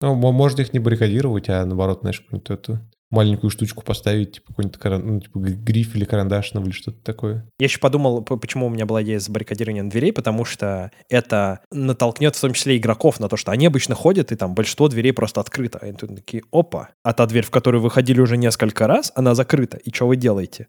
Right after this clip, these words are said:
Speaker 2: И там, скорее всего, включится какая-нибудь паранойя, типа: «А что за ней? Где, что, как же это? А что это такое? Мы тут кучу раз
Speaker 1: Не,
Speaker 2: были».
Speaker 1: в таком плане, да, это веселее будет забить дверь тогда, согласен.
Speaker 2: Вот, и, э, при этом еще такое маленькое <laughs> дополнение, как ты п-, помнишь, в-,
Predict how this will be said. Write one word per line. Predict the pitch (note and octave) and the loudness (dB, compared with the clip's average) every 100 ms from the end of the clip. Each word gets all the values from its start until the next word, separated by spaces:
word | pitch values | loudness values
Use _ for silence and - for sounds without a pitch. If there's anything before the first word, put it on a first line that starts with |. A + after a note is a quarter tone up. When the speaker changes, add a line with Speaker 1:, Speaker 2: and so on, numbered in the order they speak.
| _ | _
Speaker 2:
И | A#2+ | 0
там, | G#2+ G2+ | 0 0
скорее | - G#2+ | -2 -2
всего, | A2+ | -4
включится | - A#2 - | -4 -4 -4
какая-нибудь | - G#2 - | -4 -2 2
паранойя, | G#2+ A#2+ A2 | 4 4 2
типа: | - - - | 0 -10 -12
«А | |
что | - B2+ | -14 -16
за | - A2 | -14 -14
ней? | B2 D3+ | -12 -12
Где, | B2 C3+ E3+ | -12 -12 -12
что, | F3+ G3 F#3+ F#3+ F3+ E3+ | -8 -8 -6 -6 -8 -6
как | F#3 D#3+ C3 | -2 -2 -2
же | |
это? | D3 F#3+ F#3 F#3 - - C#3 | -4 -6 -8 -12 -12 -14 -12
А | |
что | - G3 | -6 -6
это | G3 - | -4 -6
такое? | - E3+ | -4 -4
Мы | B2+ | -4
тут | A2 A2 | -8 -8
кучу | C#3+ - | -8 -4
раз | B2+ A#2+ | -2 0
Speaker 1:
Не, | |
Speaker 2:
были». | A#2+ A#2+ | 2 4
Speaker 1:
в | |
таком | A2+ B2 C3 | 4 2 2
плане, | C#3+ C#3 | 2 4
да, | B2+ F#2 F2+ | 4 4 2
это | F2+ G2+ | 0 -2
веселее | G2 G2 G2 G2+ G2 | -2 -4 -2 0 0
будет | F#2 F2+ | 0 0
забить | F#2+ F#2 | 0 0
дверь | F2+ F#2 F#2 - | 0 -2 -4 -10
тогда, | G2+ G2 - | -6 -6 -6
согласен. | A#2 A2 G#2+ - - | -6 -6 -6 -10 -4
Speaker 2:
Вот, | G#2+ - - | -4 -4 -4
и, | B2 A#2 G#2+ _ | 0 0 -2 _
э, | B2 | -4
при | - B2 B2 | 0 2 4
этом | F3 B2+ | 4 2
еще | - A2 | 0 -2
такое | G2 G2+ | 0 0
маленькое | G#2 G#2+ G#2 G2 G#2 A#2 - | 2 0 0 -2 -2 -4 -8
<laughs> | - - | -14 -10
дополнение, | G#2 G#2+ D3+ B2+ G2 | -2 0 2 0 0
как | B2+ - | -2 -2
ты | A2 | -8
п-, | A#2 G#2+ G#2 G#2 | -2 0 0 2
помнишь, | D3+ B2+ G#2+ | 2 2 -2
в-, | - A2+ | -6 -8